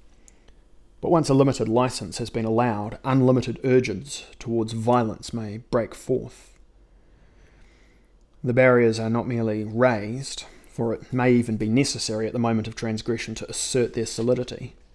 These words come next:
Concern over a rule is sometimes at its most acute when the rule is being broken, for it is harder to limit a disturbance already begun.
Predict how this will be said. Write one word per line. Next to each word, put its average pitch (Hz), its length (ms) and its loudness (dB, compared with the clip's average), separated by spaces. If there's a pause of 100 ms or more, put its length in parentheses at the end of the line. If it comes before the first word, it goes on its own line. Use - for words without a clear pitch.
(840)
Concern 135 540 4
over 113 260 2
a 110 40 0
rule 113 380 2
is 110 220 -8 (180)
sometimes 113 600 -4
at 113 100 -6
its - 200 -10
most 120 320 0
acute - 380 -4
when 117 120 -2
the 110 80 -2
rule 117 360 2
is 107 100 -10
being 113 340 0
broken, 113 480 -4 (260)
for 123 180 0
it 117 40 4
is 113 80 -4
harder 131 340 0
to 113 140 -4
limit 123 260 4
a 107 60 -2
disturbance 107 680 -2
already 110 320 -4
begun. 117 520 -6